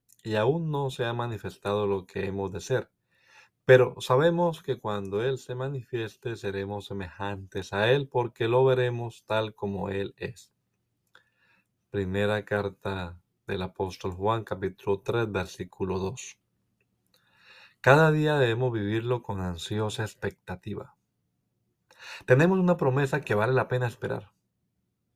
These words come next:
Si la misma creación la espera, ¿cuánto más nosotros? El apóstol Pablo escribe: "El anhelo ardiente de la creación es el aguardar la manifestación de los hijos de Dios".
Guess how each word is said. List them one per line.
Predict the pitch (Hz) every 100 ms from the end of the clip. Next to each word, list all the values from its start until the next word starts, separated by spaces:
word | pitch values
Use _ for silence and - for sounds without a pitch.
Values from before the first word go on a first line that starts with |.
| _ _ _ _ _ -
Si | - 98
la | 98
misma | 104 113 123 131
creación | 120 107 98 107 113
la |
espera, | 107 - 110 110 - _ _
¿cuánto | 110 127 131 131 139
más | 135 131
nosotros? | 131 143 156 - 113 - _ _ _ _ _ _ _ _ _ - - - - -
El | 123
apóstol | 123 165 175 180 170
Pablo | 156 147 147
escribe: | 135 - 131 135 135 135 _ _ _ _ -
"El | 107 98
anhelo | 101 110 143 151 143
ardiente | 127 120 135 156 143 113 -
de | 101
la | 95 95
creación | - 95 92 - 110 127 127
es | 110 113 -
el | 117 110
aguardar | 98 92 95 92 92 113 117
la | 117 110
manifestación | 104 101 98 92 98 90 - 104 95 117 127 120
de | 101
los | 95 92 101
hijos | 92 92
de | -
Dios". | 90 92 - -